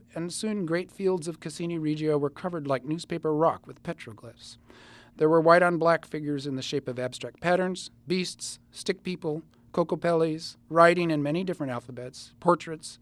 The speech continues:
landscape features, trees and other plants, and on and on it went. Later, some entire areas were cleared completely to white and then painted with collected black dust to a greater or lesser depth,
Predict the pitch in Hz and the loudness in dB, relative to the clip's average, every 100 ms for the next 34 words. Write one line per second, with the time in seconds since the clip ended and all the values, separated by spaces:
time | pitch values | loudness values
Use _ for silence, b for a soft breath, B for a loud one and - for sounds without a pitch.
0 | b b _ 123 156 185 - 151 - 135 | b b _ 0 0 0 -2 -8 -8 -14
1 | - 127 127 - b b b - - 202 | -14 -16 -18 -20 b b b -10 -6 -4
2 | 202 185 170 156 151 160 139 139 - - | -4 -4 -4 -4 -6 -8 -8 -8 -12 -14
3 | 175 160 160 147 139 123 123 120 104 - | -10 -6 -6 -6 -8 -10 -14 -18 -20 -20
4 | - - - B B B B 170 208 233 | -20 -20 -20 B B B B 6 8 8
5 | 202 208 185 190 180 170 202 220 170 170 | 6 2 0 0 2 4 4 2 0 -4
6 | 151 196 170 175 165 202 175 165 156 165 | -4 -2 -2 -4 -2 -4 -4 -6 0 2
7 | 180 165 160 156 180 175 156 139 - 151 | 2 0 -4 -6 -6 -6 -6 -6 -4 -4
8 | 151 147 147 139 - 156 - 156 131 147 | -4 -6 -4 -4 -4 -6 -4 -6 -2 0
9 | 151 139 135 143 - 127 147 196 - - | 0 0 -2 -6 -8 -2 2 2 2 -18